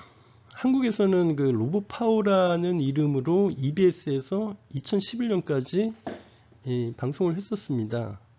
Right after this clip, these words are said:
어, 인천에 이제 오래, 에, 계셨던 분은 아실 텐데, 에, 요거는 그 인천 남구청에 요런 로봇 전용 경기장에서, 어, 제작을 했었습니다. 이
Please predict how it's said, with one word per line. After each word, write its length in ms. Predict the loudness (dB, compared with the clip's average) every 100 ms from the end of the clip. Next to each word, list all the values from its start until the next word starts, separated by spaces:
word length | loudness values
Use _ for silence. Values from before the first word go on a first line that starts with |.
| _ _ _ _ _
어, 600 | -6 -2 0 0 -2 -2 -6 -12 _ _ _ _
인천에 380 | -2 -2 2 2
이제 120 | 2
오래, 240 | 2 2 2
에, 760 | 2 0 0 -2 -2 -2 -2 -4
계셨던 400 | -6 -6 -4 -4
분은 180 | -2
아실 280 | -2 -2 -8
텐데, 560 | -4 -4 -2 -2 -2 -6 _ -20 -20 -20 _ _ _ _ _ _
에, 500 | -6 -4 -4 -6 -8 -12 -16 _ _ _ -18 -18 -20 -20 -20 -20 _ 0
요거는 260 | 6 6
그 80 | 4
인천 360 | 2 0 0 0
남구청에 920 | 0 0 -4 -6 -4 -2 -2 -4 -8 -14 -10
요런 420 | -6 -2 -2 -2
로봇 280 | -2 -4 -4
전용 260 | -4 -2 -2
경기장에서, 1120 | -2 -2 -2 -2 -2 -4 -6 -8 -6 -6 -6 -8 _ _ -20 _ _ -14
어, 560 | -10 -8 -8 -8 -12 -16 _ _ _ _ _ -10
제작을 300 | -4 -2 -2
했었습니다. 600 | -2 -4 -6 -6 -6 -8 -12 -20 -20 -20 -12
이 300 | -4 -4 -4